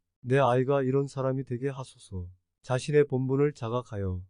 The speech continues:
하나님과 자신을 아는 것이 식의 기초임을 깨닫는 사람이 되게 하소서. 여행과 안락의 길로 이끌지 마시고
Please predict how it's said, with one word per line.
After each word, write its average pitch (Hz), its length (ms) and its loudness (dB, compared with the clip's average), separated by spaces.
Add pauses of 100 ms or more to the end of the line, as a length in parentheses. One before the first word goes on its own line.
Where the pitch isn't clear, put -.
(280)
하나님과 135 680 0
자신을 135 480 -4
아는 120 240 -4
것이 98 360 -6 (380)
식의 147 360 -4
기초임을 135 580 -2
깨닫는 139 400 -2
사람이 127 340 -2
되게 120 220 -6
하소서. 113 600 -10 (360)
여행과 143 480 4
안락의 131 400 0
길로 131 300 -2
이끌지 131 400 -8
마시고 117 460 -6